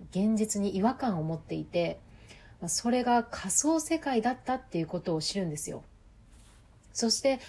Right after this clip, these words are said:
モーリアスという人物によって現実世界に連れてってもらい、世界を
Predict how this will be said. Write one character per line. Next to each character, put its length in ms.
モ 180
ー 40
リ 140
ア 60
ス 140
と 100
い 380
う 20
人 180
物 220
に 80
よ 100
っ 20
て 300
現 260
実 160
世 220
界 220
に 100
連 220
れ 20
て 100
っ 40
て 140
も 140
ら 120
い、 260
世 240
界 360
を 260